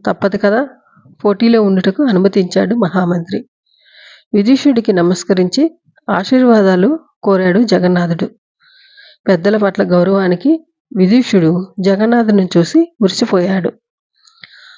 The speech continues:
అవినీతి అనేది నాలుగు అక్షరాలే, అయినా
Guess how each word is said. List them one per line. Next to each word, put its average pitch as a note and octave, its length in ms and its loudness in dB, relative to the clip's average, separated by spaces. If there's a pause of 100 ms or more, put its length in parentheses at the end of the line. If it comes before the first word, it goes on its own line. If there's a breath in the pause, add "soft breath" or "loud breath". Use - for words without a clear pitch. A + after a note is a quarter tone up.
(120 loud breath)
అవినీతి B3+ 440 2
అనేది G3+ 580 0
నాలుగు F#3+ 320 0
అక్షరాలే, F#3 640 0 (480)
అయినా F#3+ 360 0